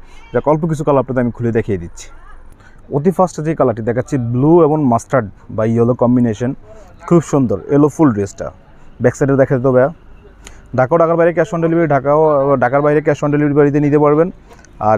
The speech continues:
যারা আপনারা এক পিস দুই পিস নেবেন তারা দোকানে এসে দেখতে পারবেন, বা যারা হোলসেল নেবেন তারা দোকানে এসে কাপড় কোয়ালিটি ডিজাইন সম্পর্কে দেখে শুনে নিতে পারেন। এটা হলো এটার ওড়নাটি। ওড়নাটি কিন্তু হাতার সাথে ম্যাচিং করা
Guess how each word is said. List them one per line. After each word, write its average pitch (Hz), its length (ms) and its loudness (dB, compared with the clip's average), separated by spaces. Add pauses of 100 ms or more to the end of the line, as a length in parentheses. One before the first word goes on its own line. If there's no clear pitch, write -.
যারা 131 160 4
আপনারা 156 320 2 (280)
এক 131 120 -6
পিস 147 180 -6
দুই 151 120 0
পিস 147 160 -8
নেবেন 151 180 -2
তারা 139 160 2 (100)
দোকানে 151 200 0
এসে 139 120 -4
দেখতে 135 240 -2
পারবেন, 143 320 0 (500)
বা 123 140 2
যারা 139 200 4
হোলসেল 139 360 0
নেবেন 165 160 0
তারা 147 160 2 (100)
দোকানে 151 220 0
এসে 143 180 -2
কাপড় 139 300 -2
কোয়ালিটি 143 340 -2
ডিজাইন 135 300 -6 (200)
সম্পর্কে 135 380 -4 (120)
দেখে 135 220 0
শুনে 147 240 -4 (520)
নিতে 135 240 2
পারেন। 95 180 -2 (920)
এটা 131 120 -4
হলো 160 100 6
এটার 156 200 4
ওড়নাটি। 104 320 -2 (280)
ওড়নাটি 135 280 2
কিন্তু 165 140 0
হাতার 139 240 0
সাথে 160 120 -2
ম্যাচিং 143 300 0
করা 123 200 2